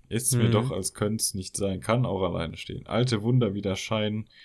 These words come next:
Speaker 1: mit
Speaker 2: Das
Speaker 1: dem
Speaker 2: ist nicht
Speaker 1: Mondesglanz
Speaker 2: ganz
Speaker 1: hinein, das müsste zusammenstehen.
Speaker 2: Ja.
Speaker 1: Das heißt, es ist gar nicht klar geregelt, der Stil, das Verhältnis von Vers und, und, und, und Satz im Gedicht irgendwie.
Speaker 2: Mhm.
Speaker 1: Also man kann kein,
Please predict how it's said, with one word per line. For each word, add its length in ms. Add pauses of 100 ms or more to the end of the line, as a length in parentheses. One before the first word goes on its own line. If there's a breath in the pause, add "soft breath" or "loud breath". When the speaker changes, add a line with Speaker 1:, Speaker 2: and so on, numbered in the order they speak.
(180 soft breath)
Speaker 1:
mit 160
Speaker 2:
Das 80
Speaker 1:
dem 120
Speaker 2:
ist 40
nicht 60
Speaker 1:
Mondesglanz 420
Speaker 2:
ganz 140
Speaker 1:
hinein, 380
das 200
müsste 440
zusammenstehen. 920
Speaker 2:
Ja. 200 (1800 soft breath)
Speaker 1:
Das 240
heißt, 840 (800)
es 180
ist 300
gar 220
nicht 240
klar 380
geregelt, 960
der 60
Stil, 520
das 280
Verhältnis 560
von 180
Vers 520
und, 300
und, 220
und, 180
und 160
Satz 320
im 140
Gedicht 320
irgendwie. 240
Speaker 2:
Mhm. 280
Speaker 1:
Also 280
man 220
kann 260
kein, 480